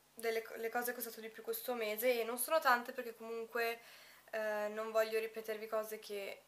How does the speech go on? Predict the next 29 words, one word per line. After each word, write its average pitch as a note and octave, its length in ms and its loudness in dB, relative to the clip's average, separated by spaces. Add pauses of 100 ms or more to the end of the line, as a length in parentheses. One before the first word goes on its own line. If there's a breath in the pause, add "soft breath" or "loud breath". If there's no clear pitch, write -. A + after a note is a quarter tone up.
(220)
di A3+ 140 -12
cui A3+ 140 -4
vi G#3 80 -4
ho G#3+ 40 -2
già G#3+ 140 -2
parlato A3 460 10
in, G#3 300 -4
in A3 100 0
altri C4+ 260 6
video, A3 280 2
però, G3 480 4
mm, F#3+ 240 -12 (840)
era G3 500 0
giusto A#3 280 -8
per A3+ 120 0
fare G3 640 2
un G3 160 -6
video, G#3 180 -6
per B3 120 -8
farvi A#3+ 240 -2
vedere G#3 440 4 (320 loud breath)
le B3 140 -2
cose A#3 240 0
che A#3 80 -4
sto A3+ 120 -2
usando G3 220 -6
di A3+ 100 -4
più. F#4 200 0 (460 loud breath)
Allora, G#3+ 360 8